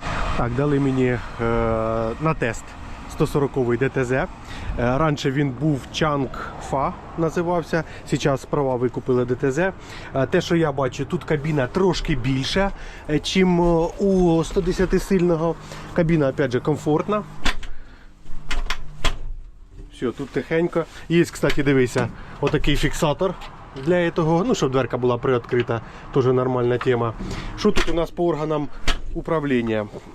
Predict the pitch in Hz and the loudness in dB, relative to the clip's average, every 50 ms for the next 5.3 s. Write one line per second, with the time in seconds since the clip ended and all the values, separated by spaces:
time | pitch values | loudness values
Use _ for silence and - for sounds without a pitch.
0 | - 147 131 127 123 123 120 120 120 - - - 196 190 185 180 175 165 - - | -8 -4 -2 -2 0 0 0 -2 -2 -4 -4 0 2 4 4 4 4 2 0 -4
1 | - - - - - - - - - - - 127 123 127 127 127 127 127 127 127 | -12 -18 -20 -20 -20 -20 -20 -20 -18 -10 -6 -2 0 0 2 2 2 2 2 2
2 | 127 139 143 143 139 131 123 - 127 123 135 147 160 180 202 202 - - - - | 0 0 2 0 0 0 -2 -4 -6 -4 -2 0 2 2 0 -2 -6 -8 -18 -20
3 | - - - - - - - - - - 175 170 - 170 - - 165 151 - 170 | -20 -20 -18 -16 -16 -16 -16 -8 -2 0 0 0 0 -2 -4 -4 -6 -2 0 0
4 | 160 143 135 135 - 139 - - 160 147 147 139 135 123 131 131 127 123 127 127 | 2 2 2 0 -2 -4 -2 -2 -2 0 2 0 0 0 -2 -4 -4 -4 0 0
5 | 131 139 156 156 - | 2 2 2 0 -4